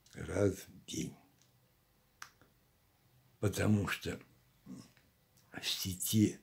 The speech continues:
моих стишков и клипов с этой великой русской пословицей <coughs> уже тысячи.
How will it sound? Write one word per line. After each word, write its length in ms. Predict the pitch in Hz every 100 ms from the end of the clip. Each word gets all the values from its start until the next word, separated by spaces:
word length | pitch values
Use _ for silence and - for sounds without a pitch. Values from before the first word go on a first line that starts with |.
| _
моих 320 | - 92 101 -
стишков 800 | - - 87 - - 143 135 - _ -
и 60 | -
клипов 640 | - 90 95 92 - - - - - - - - _ _
с 200 | - -
этой 360 | 104 90 - 82
великой 800 | 80 95 90 85 87 - - - _ _ _ _ _ _ -
русской 440 | 95 92 - 85
пословицей 1000 | - 82 85 - 90 78 69 - - - - _ _ _ - - _ _ _ _ _
<coughs> 320 | - 175 185 - - _ -
уже 420 | 98 - 92 - _ _ _ _ _ - - _
тысячи. 680 | - 107 - - - - -